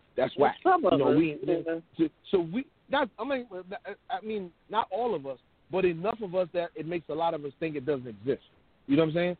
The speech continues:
Speaker 1: Like when, like music, for instance. I listen to country music. "Oh, what you doing listening to that white boy music?" Who the hell said it's white boy music? Because you only see white artists? But if I give you the history on country and tell you that it started with black folks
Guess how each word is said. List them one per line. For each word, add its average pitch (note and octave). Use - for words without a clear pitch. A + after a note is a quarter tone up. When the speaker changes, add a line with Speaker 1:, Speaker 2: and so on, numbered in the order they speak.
Speaker 1:
Like E3
when, D#3+
like E3
music, F#3
for E3
instance. A2+
I F#3
listen G#3
to D#3+
country G3
music. A2+
"Oh, C3+
what A3
you C4
doing B3
listening G#3
to F#3+
that D#3+
white F#3
boy D#3
music?" D3
Who D4+
the D4
hell C4
said B3+
it's A#3+
white B3+
boy F#3+
music? B2
Because E3+
you E3+
only E3+
see E3+
white D#3+
artists? F#3+
But F#3
if F#3
I G3
give G3
you G3+
the F3
history G3
on D#3
country D#3+
and D#3
tell F#3+
you F#3
that E3
it D3+
started E3
with C#3
black A3
folks D3+